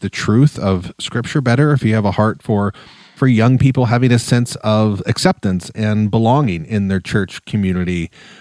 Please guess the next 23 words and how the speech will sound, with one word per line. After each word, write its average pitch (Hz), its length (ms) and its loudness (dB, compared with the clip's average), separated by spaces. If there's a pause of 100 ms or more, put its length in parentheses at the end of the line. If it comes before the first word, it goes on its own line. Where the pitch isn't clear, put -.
(140)
we 165 100 4
would 175 160 0
love 147 200 0
to 123 80 -4
have 120 300 -4
you 113 260 -2
be 117 180 -4
a 101 40 -6
part 98 380 -6
of 101 180 -8
the 101 80 -8
children's 104 400 -2
ministry 92 520 -4
at 87 240 -8
First 98 240 -6
Presbyterian 90 640 -6
Church. - 400 -8
So, 127 260 0 (380)
easy, 180 440 2
easy 175 300 2
thing 160 220 -2
to 143 100 -4
do. 147 300 4